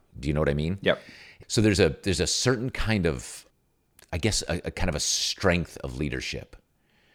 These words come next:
Speaker 1: I, I always like to think of myself as, uh,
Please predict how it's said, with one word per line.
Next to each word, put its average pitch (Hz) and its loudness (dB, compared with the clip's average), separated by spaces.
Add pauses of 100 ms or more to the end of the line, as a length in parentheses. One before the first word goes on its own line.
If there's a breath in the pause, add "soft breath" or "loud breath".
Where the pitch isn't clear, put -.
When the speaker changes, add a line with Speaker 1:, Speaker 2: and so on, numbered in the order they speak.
(140 soft breath)
Speaker 1:
I, 117 6
I 117 6
always 123 6
like 101 4
to 92 -6
think 90 -2
of 78 -2
myself 78 0
as, - -4
uh, 65 -4